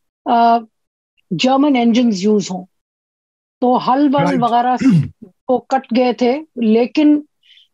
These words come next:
Speaker 1: Germany ने फिर इनकार कर दिया, अ, कि भाई इन submarines में हमारे इंजन्स इस्तेमाल नहीं होंगे। तो clearly Western Europe is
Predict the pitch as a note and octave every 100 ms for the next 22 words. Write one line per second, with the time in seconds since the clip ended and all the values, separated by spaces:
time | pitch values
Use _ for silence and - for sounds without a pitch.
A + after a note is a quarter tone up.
0 | - G#3+ B3+ C4+ D4+ C#4 C4+ A#3+ A3 A3+
1 | A3+ A#3+ A#3 G3+ A3 G#3+ G#3 _ _ D4+
2 | B3+ A3+ A3+ A3 G#3+ - _ - A#3+ A#3
3 | A#3+ A#3 B3 D#4 B3+ - A3+ A3 A3 A3+
4 | G3+ A#3+ A3 G#3+ A3 A3 G#3 G#3+ B3+ A3+
5 | _ _ _ _ - G#3 A#3 G#3+ A#3+ G#3+
6 | G3 A3+ G3+ F3+ E3 G3+ G3+ _ _ _
7 | _ _ _ _ F4 E4+ A#3 G#3 _ -
8 | - - D4+ F4 F4 F4+ A3+ B3 - -
9 | F4 E4+ - A3 F#3+ A3 B3 C#4+ - C4+
10 | A3+